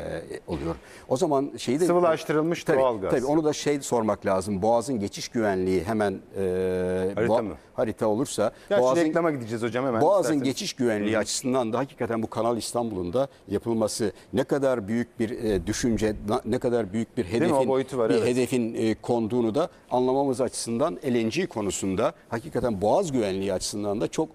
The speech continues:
Speaker 1: önemli. Bunu da değerlendirmesi lazım kamuoyunun. Bir cevap şeye vermek istiyorum. Sosyal medyada dediniz ya, bir günlük yeter bu bulunan şey.
Speaker 2: Bir televizyon kanalı
Speaker 1: E,
Speaker 2: hocam. Bayağı adıyla
Speaker 1: o-,
Speaker 2: sanıyla
Speaker 1: onlar,
Speaker 2: televizyon kanalı
Speaker 1: onlar
Speaker 2: yani.
Speaker 1: tabii
Speaker 2: Bir
Speaker 1: ki
Speaker 2: yıl yeter diyorlar.
Speaker 1: onlara bir senaryo yazmışlar. Onlar
Speaker 2: Troller
Speaker 1: hikayelerini
Speaker 2: değil.
Speaker 1: okumaya devam etsinler.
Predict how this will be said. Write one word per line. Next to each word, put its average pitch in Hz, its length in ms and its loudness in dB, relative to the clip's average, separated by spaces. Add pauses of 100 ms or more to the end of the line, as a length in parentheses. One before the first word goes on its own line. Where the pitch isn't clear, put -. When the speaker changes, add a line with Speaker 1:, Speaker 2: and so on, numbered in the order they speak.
Speaker 1:
önemli. 123 420 0 (240)
Bunu 180 200 0
da 165 140 2
değerlendirmesi 127 800 0
lazım 92 300 0
kamuoyunun. 95 680 0 (320)
Bir 247 140 2
cevap 151 340 2
şeye 156 260 2
vermek 87 300 -2
istiyorum. 92 340 -4
Sosyal 123 420 0
medyada 107 520 0
dediniz 107 360 0
ya, 95 140 -2
bir 104 100 0
günlük 95 400 -2
yeter 87 360 -2
bu 85 140 -6
bulunan 82 340 -4
şey. 143 280 -2
Speaker 2:
Bir 165 60 0
televizyon 185 480 0
kanalı 120 320 0
Speaker 1:
E, 160 40 4
Speaker 2:
hocam. 110 240 -2
Bayağı 147 240 4
adıyla 151 300 0
Speaker 1:
o-, 220 60 4
Speaker 2:
sanıyla 156 300 0
Speaker 1:
onlar, 160 140 2
Speaker 2:
televizyon 160 320 0
kanalı 165 140 2
Speaker 1:
onlar 196 180 2
Speaker 2:
yani. 208 80 -2
Speaker 1:
tabii 190 220 2
Speaker 2:
Bir 226 100 4
Speaker 1:
ki 208 60 2
Speaker 2:
yıl 170 160 2
yeter 123 340 0
diyorlar. 226 160 0
Speaker 1:
onlara 180 240 2
bir 156 120 2
senaryo 143 420 2
yazmışlar. 175 500 0
Onlar 170 220 2
Speaker 2:
Troller 156 160 2
Speaker 1:
hikayelerini 151 340 2
Speaker 2:
değil. 151 100 0
Speaker 1:
okumaya 160 420 0
devam 123 280 2
etsinler. 113 480 0